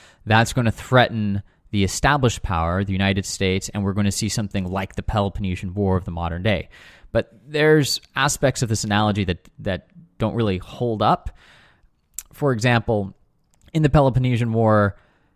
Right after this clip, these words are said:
Athens was the rising power and had become so rich and had developed military capabilities that could cripple Sparta. It had this really powerful navy. It could blockade Sparta.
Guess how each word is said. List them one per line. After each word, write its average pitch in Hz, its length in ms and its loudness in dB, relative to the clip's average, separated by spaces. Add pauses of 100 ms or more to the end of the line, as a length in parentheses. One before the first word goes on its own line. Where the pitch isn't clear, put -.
(400)
Athens 127 520 0
was 120 180 2
the 120 100 0
rising 107 380 2
power 104 440 2
and 110 220 -6
had 123 140 0
become 131 280 -2
so 160 340 0
rich 135 440 0
and 117 80 -2
had 113 160 0
developed 120 480 0
military 117 520 -2
capabilities 104 840 -4 (400)
that 98 560 2 (320)
could 120 200 -2
cripple 139 300 -2
Sparta. 73 460 -4
It 135 140 0
had 135 380 0
this 107 200 -4
really 147 280 0
powerful 139 480 2
navy. 104 520 0 (440)
It 120 100 0
could 117 320 2 (140)
blockade 127 720 0
Sparta. 117 640 2